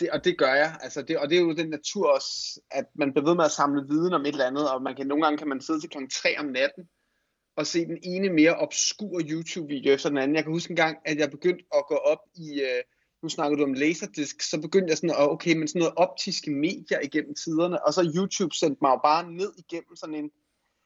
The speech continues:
det viste sig, der var noget inden laserdisk,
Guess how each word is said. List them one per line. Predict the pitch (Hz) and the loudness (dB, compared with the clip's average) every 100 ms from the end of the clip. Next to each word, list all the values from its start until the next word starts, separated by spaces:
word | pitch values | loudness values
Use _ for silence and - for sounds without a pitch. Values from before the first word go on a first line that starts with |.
| _ - | _ -10
det | 156 | -4
viste | 196 196 | -4 0
sig, | 175 | 2
der | 139 | 2
var | 139 | 0
noget | 165 160 180 - _ | 0 -4 -4 -8 _
inden | 185 202 233 247 226 _ - | -10 -8 -8 -8 -12 _ -2
laserdisk, | 151 170 196 190 151 139 | 2 4 2 -2 -2 -2